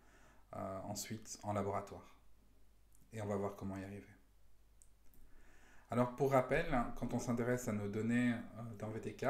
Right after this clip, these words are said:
on a, on a trois choses au niveau des données. Nos dé-, nos données, ce sont des structures et des valeurs. Et notre structure, c'est de la topologie et de la géométrie.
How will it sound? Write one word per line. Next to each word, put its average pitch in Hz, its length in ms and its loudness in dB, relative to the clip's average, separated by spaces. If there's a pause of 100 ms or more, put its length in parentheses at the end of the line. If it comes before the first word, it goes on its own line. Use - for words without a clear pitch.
(120)
on 120 100 4
a, 107 220 2
on 107 60 0
a 101 60 2
trois - 360 2
choses 104 500 0 (220)
au 110 60 -12
niveau 98 180 -6
des 98 140 -6
données. 90 260 -12 (800)
Nos 113 260 2
dé-, 113 140 2 (200)
nos 113 200 4
données, 120 240 4
ce - 240 -2
sont - 160 -4
des 107 100 0
structures 131 600 0
et 110 60 4
des 101 160 2
valeurs. 101 800 0 (720)
Et 110 120 0
notre 110 400 -2
structure, 143 640 -2
c'est - 140 -2
de 101 60 -2
la 104 100 2
topologie 117 600 2
et 117 80 6
de 101 60 -2
la 101 120 2
géométrie. 110 520 2